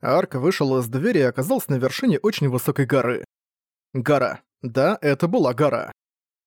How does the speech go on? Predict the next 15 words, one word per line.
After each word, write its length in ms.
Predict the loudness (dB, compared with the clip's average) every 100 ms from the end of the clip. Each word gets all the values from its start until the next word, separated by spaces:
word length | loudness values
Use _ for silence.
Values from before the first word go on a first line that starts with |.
| _
В 120 | -12
Каире 300 | -4 0 2
он 80 | 0
упал 300 | 0 -2 -2
в 100 | 0
ад 180 | 0 0
и 80 | 0
пролетел 480 | 0 -2 -2 0 0
несколько 400 | 0 -2 -2 -2
сотен 300 | 0 0 0
метров, 320 | 0 -2 -4
прежде 340 | 0 0 0 -2
чем 140 | -2
достиг 300 | -2 -4 -4
земли. 420 | -2 0 2 0